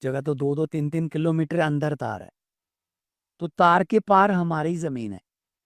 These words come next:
वहाँ खेती करने के लिए आई कार्ड बने हुए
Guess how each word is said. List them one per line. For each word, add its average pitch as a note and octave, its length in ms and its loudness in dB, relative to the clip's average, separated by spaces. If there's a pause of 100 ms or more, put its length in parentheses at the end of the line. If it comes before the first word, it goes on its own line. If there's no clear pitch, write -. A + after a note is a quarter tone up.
(320)
वहाँ D#3+ 560 -4
खेती G3 400 -4
करने F3+ 360 -2
के F3+ 140 -4
लिए F#3 340 0 (380)
आई D3+ 160 0
कार्ड D#3 280 -2
बने C3+ 200 -6
हुए A2+ 240 -12